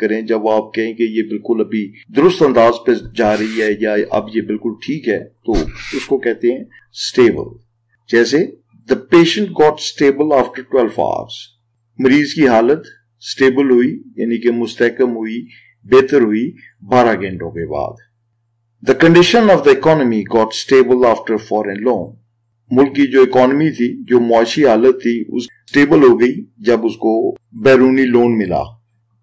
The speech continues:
"You should stop doubting each other and make your relations stable۔" تم دونوں ایک دوسرے پر شک کرنا چھوڑ دو اور اپنے جو تعلقات ہیں، ان کو مستحکم بناؤ، ان کو پائیدار بناؤ۔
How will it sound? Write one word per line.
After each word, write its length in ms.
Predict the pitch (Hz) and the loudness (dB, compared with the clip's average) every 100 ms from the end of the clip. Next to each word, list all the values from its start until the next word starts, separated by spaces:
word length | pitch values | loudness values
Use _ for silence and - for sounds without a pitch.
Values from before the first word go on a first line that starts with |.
| _ _ _ _ | _ _ _ _
"You 220 | _ 131 196 | _ -2 0
should 120 | 185 | 0
stop 420 | - - 233 233 156 | -2 2 2 2 2
doubting 340 | 147 147 160 | 2 2 0
each 320 | 131 113 110 92 | -2 -2 -4 -4
other 160 | 82 - _ _ 107 | -6 -12 _ _ -8
and 140 | 113 | -2
make 200 | 139 170 165 139 | 0 0 0 -2
your 80 | 131 | 0
relations 460 | 127 127 - 120 | 4 2 0 -8
stable۔" 600 | 113 - - 104 - - _ _ _ _ _ - | -10 -6 -2 -2 -2 -12 _ _ _ _ _ -2
تم 180 | 143 131 | 0 4
دونوں 260 | 131 147 | 4 4
ایک 400 | 175 - 131 131 | -2 -2 -2 -2
دوسرے 260 | 131 131 143 | -4 0 2
پر 160 | 143 127 | 2 0
شک 260 | - 135 135 | 0 -2 0
کرنا 200 | 127 123 | -2 -2
چھوڑ 260 | 123 117 113 | -2 -2 0
دو 380 | 107 131 - _ - | -4 -6 -12 _ -2
اور 260 | 123 - 120 | 0 -2 -4
اپنے 180 | 123 | -6
جو 160 | 120 120 | 0 0
تعلقات 640 | 113 113 117 117 113 127 117 | 2 2 2 2 0 0 -2
ہیں، 180 | 117 - _ _ _ | -6 -10 _ _ _
ان 140 | 131 | -6
کو 320 | 113 135 156 127 | 0 0 0 -4
مستحکم 520 | 123 127 120 131 120 | -2 -2 0 -2 -2
بناؤ، 360 | 113 107 123 - | 0 0 -2 -6
ان 140 | - 107 | -10 -6
کو 240 | 98 113 | -2 -2
پائیدار 380 | 135 107 95 92 | -2 -2 -2 -4
بناؤ۔ 400 | 87 85 60 - | -6 -8 -10 -14